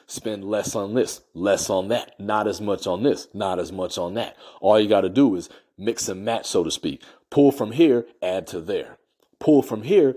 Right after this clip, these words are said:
add to there. For some of you, depending on your level of income, depending on your mindset, depending on your convictions, that's what it takes. That's what it takes. You just gotta make, you gotta, you just gotta make the switches.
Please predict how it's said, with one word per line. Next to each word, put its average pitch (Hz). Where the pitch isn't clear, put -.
add 90
to 95
there. 95
For -
some 143
of 131
you, 110
depending 107
on 101
your 90
level 90
of 82
income, 101
depending 98
on 92
your 82
mindset, 95
depending 101
on 92
your 92
convictions, 101
that's -
what 135
it 135
takes. -
That's 113
what 117
it 117
takes. -
You 113
just 123
gotta 107
make, 107
you 131
gotta, 143
you 143
just 151
gotta 131
make 139
the 143
switches. -